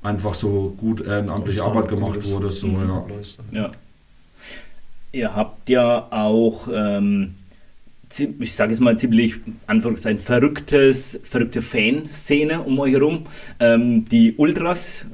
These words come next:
Speaker 3: ich glaub, ihr habt's vorhin schon mal gesagt, die haben einen, äh, speziellen Namen.
Speaker 1: Genau, die Sektion Stehbruch, ähm,
Speaker 3: Ah ja, genau.
Speaker 1: so, der Name ist, glaub ich, jetzt nichts mehr so. Also das war eine aktive Gruppe von ein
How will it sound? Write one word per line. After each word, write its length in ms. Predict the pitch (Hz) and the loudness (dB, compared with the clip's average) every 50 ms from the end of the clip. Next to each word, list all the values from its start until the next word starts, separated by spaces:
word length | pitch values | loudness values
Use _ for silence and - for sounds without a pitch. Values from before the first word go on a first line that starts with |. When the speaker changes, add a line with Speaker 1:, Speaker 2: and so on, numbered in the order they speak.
| - 123 123 | -14 -12 -10
Speaker 3:
ich 180 | - 127 127 | -10 -10 -4
glaub, 140 | - 127 113 | -2 -2 0
ihr 60 | 123 | 0
habt's 140 | 120 113 - | -2 -4 -4
vorhin 200 | - 127 120 107 | -4 -2 -2 -2
schon 120 | 120 123 117 | -2 -2 0
mal 120 | 117 113 | 0 -2
gesagt, 260 | 110 - 120 120 - | 0 -2 -4 -4 -2
die 100 | 127 117 | -2 -2
haben 160 | 113 107 107 | 2 2 2
einen, 220 | 107 104 104 104 104 | 4 4 2 2 0
äh, 520 | 101 101 101 101 104 104 98 117 117 107 | 0 0 -2 -2 -2 -2 -2 -4 -4 -4
speziellen 400 | - - 127 113 117 127 117 113 | -4 -4 -4 0 0 4 4 6
Namen. 280 | 110 107 110 120 160 - - - - | 6 6 4 2 -2 -4 -10 -8 -4
Speaker 1:
Genau, 220 | 123 113 110 107 | -2 0 0 0
die 60 | 104 | -2
Sektion 440 | 92 - 107 - - - 107 107 104 | -4 -4 -6 -6 -6 -4 -4 -4 -4
Stehbruch, 500 | - - 110 113 113 113 101 98 95 - | -4 0 0 0 0 0 -4 -6 -4 -4
ähm, 60 | 98 98 | -2 0
Speaker 3:
Ah 80 | 98 104 | 2 2
ja, 140 | 113 - | 2 2
genau. 240 | 95 - 113 104 104 | 2 2 4 4 4
Speaker 1:
so, 280 | 104 117 110 107 107 104 | 4 4 4 4 2 2
der 180 | - - 104 | 0 0 0
Name 260 | 101 104 107 117 123 127 | 0 0 2 2 2 2
ist, 140 | 117 - | 0 0
glaub 160 | - 113 110 107 | 0 0 0 0
ich, 60 | 107 | 0
jetzt 180 | 113 92 - | -2 -2 -2
nichts 220 | 127 127 127 - - | -2 -2 -2 -2 0
mehr 100 | 131 123 | 0 0
so. 280 | 113 - 123 127 127 120 | 0 2 2 2 2 2
Also 320 | 110 101 98 110 107 104 | 2 0 2 2 2 2
das 200 | 92 95 90 95 | 0 -2 -4 -2
war 80 | 107 104 | -2 0
eine 100 | 107 104 | 0 0
aktive 360 | 95 - - 127 117 101 98 | -2 -2 -2 -2 -2 -2 -2
Gruppe 340 | - - 143 143 143 147 135 | -2 -2 -2 0 0 -2 -2
von 380 | - - 117 113 110 107 101 | 0 0 2 4 4 4 2
ein 520 | 98 92 - 120 113 104 101 98 90 - | 0 -2 2 2 2 2 2 -2 -6 -8